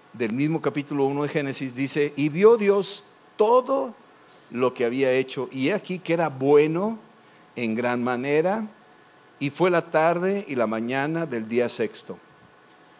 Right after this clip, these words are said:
Así que todo lo que Dios había creado era bueno.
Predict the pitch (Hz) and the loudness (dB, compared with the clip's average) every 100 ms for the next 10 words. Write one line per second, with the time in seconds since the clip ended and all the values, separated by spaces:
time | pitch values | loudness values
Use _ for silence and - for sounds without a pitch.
0 | - 127 - 185 220 220 233 214 196 156 | -14 -10 -6 -4 2 6 6 4 0 0
1 | 175 190 190 175 180 175 160 135 117 139 | 2 2 2 0 0 0 0 2 0 -2
2 | 160 - - - - - - - - - | -8 -16 -20 -20 -20 -20 -20 -20 -20 -6
3 | 135 139 135 135 123 104 | -2 0 2 0 0 -4